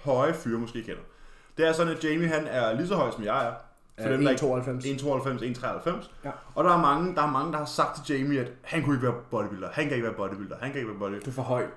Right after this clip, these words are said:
Speaker 1: Du er for høj. Men nu er Jamie så en,
Speaker 2: Han er så
Speaker 1: øh,
Speaker 2: I F B B
Speaker 1: hundrede og fyrre kilo off-season, hundrede femogfyrre kilos off-season bodybuilder. Han var faktisk oppe at ramme hundrede og halvtreds kilo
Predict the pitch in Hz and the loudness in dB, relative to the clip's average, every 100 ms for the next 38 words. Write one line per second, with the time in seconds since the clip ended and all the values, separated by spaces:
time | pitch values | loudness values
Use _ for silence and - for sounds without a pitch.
0 | - 127 147 127 131 120 - - 135 127 | -8 -6 -6 0 0 0 -8 -14 -4 -2
1 | 120 113 113 131 143 156 135 139 131 147 | 0 0 -2 -2 0 4 2 2 0 0
2 | 151 127 - 123 123 120 107 127 165 101 | -2 -4 0 4 4 2 0 2 2 2
3 | 107 123 123 123 113 165 156 143 165 139 | 4 2 0 -2 0 4 6 6 4 4
4 | 156 - 151 147 151 147 107 123 127 - | 4 2 2 4 2 0 0 2 2 -2
5 | 143 117 131 120 - - 139 170 175 196 | -4 -2 -2 -2 -4 -4 2 4 6 4
6 | 165 123 - 123 117 - 120 123 127 131 | 2 0 0 -2 -2 -4 -2 -2 0 -2
7 | 113 113 117 113 120 107 104 104 - - | -2 -2 0 0 0 -2 -4 -4 -10 -20
8 | - - _ 123 107 110 123 120 120 127 | -20 -20 _ -2 0 0 0 0 0 0
9 | 135 131 - - 110 - - | -2 -4 -6 -8 -8 -10 -12